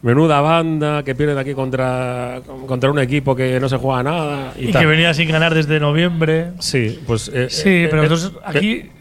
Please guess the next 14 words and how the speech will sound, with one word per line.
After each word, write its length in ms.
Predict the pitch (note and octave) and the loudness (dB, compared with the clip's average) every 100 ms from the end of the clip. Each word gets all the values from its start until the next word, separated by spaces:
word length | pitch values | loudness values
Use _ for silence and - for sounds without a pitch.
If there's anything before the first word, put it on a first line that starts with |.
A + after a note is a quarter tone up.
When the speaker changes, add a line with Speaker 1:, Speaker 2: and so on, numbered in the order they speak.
| - | -12
Speaker 2:
en 100 | E3+ | -2
esa 140 | E3 | 0
tertulia 360 | F3+ E3+ F#3+ F#3+ | 2 2 2 2
siempre 180 | F#3 F3+ | 0 -2
hemos 160 | B2+ | -2
hablado, 260 | B2 C#3+ B2+ | -2 0 0
¿no? 240 | B2+ E3 | 0 -2
Que 320 | C3+ B2+ B2 B2 | -2 -4 -4 -6
el, 140 | A#2+ - - - - - | -8 -14 -20 -20 -20 -16
que 120 | - | -8
el 40 | C3 | -2
tema 220 | C#3+ D#3 | 2 4
del 140 | D#3 | 4
deporte, 580 | D#3 D3 D#3+ E3 E3+ F3 | 0 0 0 2 0 -2